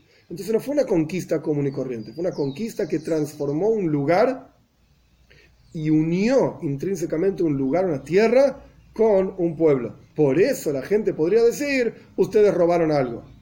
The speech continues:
Hay algo del mundo en el cual ya nosotros no podemos ser parte. Y esto es la razón por la cual este versículo está citado justamente en ese comentario de Rashi. Dios decidió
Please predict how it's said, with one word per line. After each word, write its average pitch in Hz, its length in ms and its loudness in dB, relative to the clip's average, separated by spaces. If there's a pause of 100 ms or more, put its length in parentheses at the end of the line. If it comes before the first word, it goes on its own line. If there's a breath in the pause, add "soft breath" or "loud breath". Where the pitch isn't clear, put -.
(180)
Hay 185 200 -2
algo 233 400 2
del 170 160 4
mundo 262 520 4
en 233 80 2
el 220 80 2
cual 233 140 0
ya 233 120 2
nosotros 233 340 0
no 208 140 2
podemos 208 580 4 (240 loud breath)
ser 175 260 -2
parte. 165 400 -4 (840 loud breath)
Y 135 140 2
esto 165 540 0
es 147 140 -6
la 151 100 0
razón 147 280 -4
por 151 100 -2
la 139 60 -2
cual 151 160 -4
este 143 140 -6
versículo 165 440 -4
está 151 180 -6
citado 165 480 -4
justamente 208 520 0
en 208 60 0
ese 170 140 -4
comentario 160 380 -2
de 143 100 -4
Rashi. 135 400 -10 (540 soft breath)
Dios 208 500 2
decidió 151 840 0